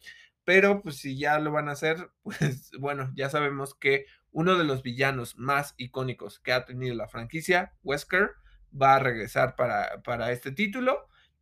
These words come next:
Eh, no sabemos en qué capacidad, pero, pues, ya está.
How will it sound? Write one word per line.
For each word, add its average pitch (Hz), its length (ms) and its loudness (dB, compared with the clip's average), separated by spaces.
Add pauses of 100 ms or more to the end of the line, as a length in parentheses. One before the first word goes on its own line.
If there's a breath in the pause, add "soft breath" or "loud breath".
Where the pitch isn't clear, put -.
(140)
Eh, 127 400 0
no 131 160 -4
sabemos 127 360 -4
en 117 120 -8
qué 123 100 -10
capacidad, 156 580 -2
pero, 117 200 -8
pues, - 180 -12
ya 131 160 -4
está. 165 380 0